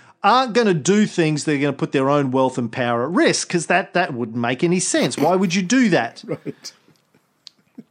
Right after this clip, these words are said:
Speaker 1: So, th-, these people are in all countries, is my point. And, and when Harry says, "Oh, you know what? The source of all your problems is drugs," <clears throat> shut down the, make drugs illegal, and then you can arrest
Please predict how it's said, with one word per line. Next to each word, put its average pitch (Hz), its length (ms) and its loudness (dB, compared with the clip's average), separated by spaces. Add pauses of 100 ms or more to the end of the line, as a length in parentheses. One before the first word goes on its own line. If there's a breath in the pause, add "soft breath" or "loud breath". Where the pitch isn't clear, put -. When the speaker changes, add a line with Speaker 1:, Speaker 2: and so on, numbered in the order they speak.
(560)
Speaker 1:
So, 208 400 2 (840 soft breath)
th-, 247 160 0
these 277 180 2
people 262 300 2
are 214 120 4
in 202 80 2
all 196 180 2
countries, 147 480 -2
is 120 160 -6
my 117 160 -2
point. 113 420 -8
And, 143 180 -6
and 151 520 -6
when 151 240 -2
Harry 190 360 2
says, 170 220 -2
"Oh, 247 220 4
you 226 140 0
know 208 100 2
what? 214 260 0
The 175 60 -4
source 208 300 0
of 165 80 -4
all 180 100 0
your 147 140 0
problems 156 420 -2
is 120 140 -6
drugs," 185 520 0 (520 soft breath)
<clears throat> - 0 -
shut 175 1080 -2
down 220 180 2
the, 170 160 0 (220 loud breath)
make 233 280 2
drugs 208 360 0
illegal, 190 500 0
and 175 160 -2
then 214 160 0
you 214 120 0
can 175 180 0
arrest 151 720 0